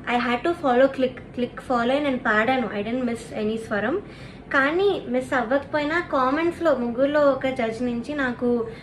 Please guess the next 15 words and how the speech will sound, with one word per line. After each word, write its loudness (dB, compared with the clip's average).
ఆ, -2
"అక్కడ 0
స్వరం 0
పోయింది 0
కదా, 0
ఆ, 0
తప్పు, 2
తప్పులు 0
అవుతూ 2
ఉంటాయిలే" 0
అన్న -2
కామెంట్ -2
వచ్చింది. -2
So, 2
ఆమ్, -2